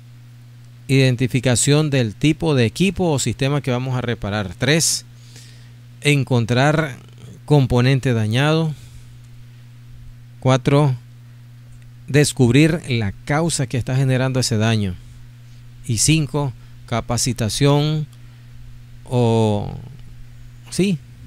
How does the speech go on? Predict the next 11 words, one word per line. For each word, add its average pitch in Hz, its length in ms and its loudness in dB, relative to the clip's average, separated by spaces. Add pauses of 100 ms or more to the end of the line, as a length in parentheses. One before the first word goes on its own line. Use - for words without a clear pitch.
(180)
capacitación 135 1000 -2 (180)
bien 139 320 4
sustentada. 110 760 -2 (720)
Ahí 127 180 2
sería 107 440 0 (360)
el 123 200 2
cuarto 131 520 2
o 107 80 2
quinto 131 340 0
paso, 101 300 -4
perdón, 95 340 -4